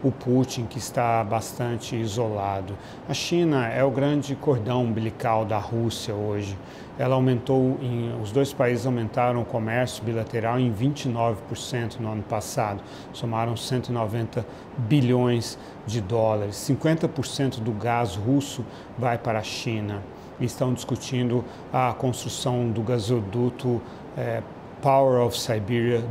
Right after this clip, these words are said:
dois, que iria diretamente da Rússia para a China, e não como o Power Siberia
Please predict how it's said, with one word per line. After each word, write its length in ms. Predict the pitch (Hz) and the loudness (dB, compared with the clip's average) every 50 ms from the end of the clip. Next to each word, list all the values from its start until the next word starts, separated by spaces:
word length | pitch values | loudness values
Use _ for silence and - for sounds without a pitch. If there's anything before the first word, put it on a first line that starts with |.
| 107 95 | -4 -2
dois, 600 | 92 131 127 127 127 117 113 104 - - - - - - | 2 4 4 6 6 4 2 0 -2 -4 -10 -10 -10 -8
que 120 | - 123 | -6 -4
iria 320 | 113 107 110 113 113 113 | -4 -2 -2 0 0 0
diretamente 880 | 113 117 - 117 110 120 123 123 - 135 113 110 110 110 113 110 - - | -2 -2 -4 -2 0 0 0 0 0 -2 -2 -2 -2 -2 -2 -4 -4 -4
da 120 | 120 117 107 | -4 -2 -2
Rússia 500 | 104 104 107 113 113 - - - 123 107 - - - - - - | -2 -2 -2 -2 -2 -2 -4 -4 -6 -6 -6 -12 -16 -12 -4 -2
para 220 | 127 120 113 113 | 0 2 2 2
a 40 | 113 | 0
China, 540 | - - - - 131 117 117 117 117 113 120 131 131 - - | -2 -2 -2 0 0 0 0 0 0 -2 -2 -4 -8 -6 -2
e 100 | - 131 | 0 2
não 260 | 123 120 123 120 127 | 2 2 2 2 2
como 300 | 120 - - 127 120 117 | 2 2 0 0 2 2
o 320 | 117 113 113 117 127 120 107 - | 2 2 2 2 0 -2 0 2
Power 320 | - 123 117 117 117 113 | 4 4 6 6 4 2
Siberia 640 | - - - 120 104 101 113 113 107 110 113 113 | 0 0 0 0 0 2 2 2 2 2 0 0